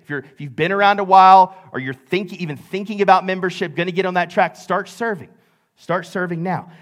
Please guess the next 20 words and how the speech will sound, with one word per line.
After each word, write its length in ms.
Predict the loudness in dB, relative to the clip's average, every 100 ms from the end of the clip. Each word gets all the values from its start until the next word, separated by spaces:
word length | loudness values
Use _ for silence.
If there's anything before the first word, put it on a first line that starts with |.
| 0
Now, 160 | 4
if 120 | 4 2
you've 120 | -2
been 160 | -2
serving 340 | 0 -2 -2 -4
for 160 | -2
a 80 | 0
while, 360 | 4 4 4 2 -4 -6
what's 280 | -4 -2 -4
your 100 | -4
next 240 | -4 -6
step? 640 | -2 -2 -2 -6 _ _ _ _ _
Eh, 200 | -14 -14
you 200 | -10 -12
probably 480 | 0 2 2 0 -8
should 180 | -8 -8
start 260 | -6 -6
thinking 240 | -8 -10 0
about 300 | 2 2 -2
leadership. 600 | -8 -8 -8 -16 -20